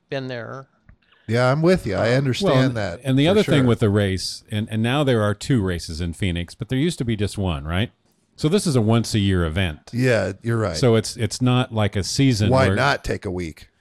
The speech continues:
Speaker 3: Yeah, yeah, I mean, this
Speaker 2: Yeah.
Speaker 3: is once a year nascar comes to Phoenix.
Speaker 1: And,
Speaker 2: No, I
Speaker 1: and,
Speaker 2: get it. I'm,
Speaker 1: yeah.
Speaker 2: I'm making a little bit of fun of, of it, but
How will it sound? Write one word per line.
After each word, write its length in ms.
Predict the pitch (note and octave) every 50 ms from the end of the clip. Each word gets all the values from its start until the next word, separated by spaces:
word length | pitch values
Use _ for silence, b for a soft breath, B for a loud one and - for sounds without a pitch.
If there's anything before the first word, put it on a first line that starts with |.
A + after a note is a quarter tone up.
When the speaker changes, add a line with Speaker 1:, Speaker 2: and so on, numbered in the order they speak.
| _ -
Speaker 3:
Yeah, 260 | - C3+ C#3+ G#2 E2+ F2
yeah, 160 | G2 G2+ G2+
I 40 | G2
mean, 180 | G2 G2 F#2+
this 140 | G#2+ B2 G2
Speaker 2:
Yeah. 40 | D#3+
Speaker 3:
is 80 | A2 F2
once 260 | G#2 A#2 B2+ - -
a 40 | A2+
year 220 | G#2+ A2+ C#3 C#3 A2
nascar 480 | F#2+ G2 G2+ G#2 - - G#2 F#2 F2 -
comes 340 | - A2 G#2 G2+ G2 -
to 100 | - F#2
Phoenix. 720 | - - - D3+ F3 C3 F#2+ F2+ E2+ - - - - - - - - - - - - C#4
Speaker 1:
And, 160 | A#3+ A#3 C#3+
Speaker 2:
No, 80 | C3
I 180 | A#2+ A#2 B2 C#3+
Speaker 1:
and, 80 | D3+ A#2
Speaker 2:
get 200 | C#3+ D3+ D3+ B2+
it. 140 | A#2+ A2
I'm, 120 | B2 C3 D3
Speaker 1:
yeah. 120 | F3 - -
Speaker 2:
I'm 160 | D3 E3 E3+
making 340 | E3+ D#3+ D3 - D3 C3+ C3
a 60 | A#2+
little 220 | B2 C3 B2+ B2 A2+
bit 140 | A#2 A2
of 80 | G2 -
fun 300 | - - D#3 C#3+ B2 G#2+
of, 220 | G#2 F#2+ F#2 G2 - -
of 200 | A2 G#2+ G2 F2+
it, 140 | F#2+ G2+ - -
but 240 | G2+ G2 F#2 F#2